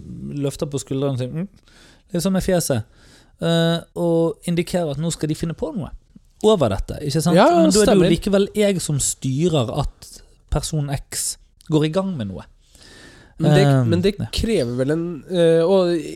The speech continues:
Speaker 2: igjen da, jeg sier jo dette med
Speaker 1: Mm.
Speaker 2: litt sånn forbehold at jeg vet relasjonen du har til ditt, eh, kor,
Speaker 1: Mm.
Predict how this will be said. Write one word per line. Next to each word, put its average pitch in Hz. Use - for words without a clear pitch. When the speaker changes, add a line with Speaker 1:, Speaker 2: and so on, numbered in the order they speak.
Speaker 2:
igjen 180
da, 190
jeg 175
sier 180
jo 160
dette 180
med -
Speaker 1:
Mm. -
Speaker 2:
litt 170
sånn 170
forbehold 147
at -
jeg 165
vet 131
relasjonen 147
du 147
har 135
til 139
ditt, -
eh, 143
kor, 190
Speaker 1:
Mm. 151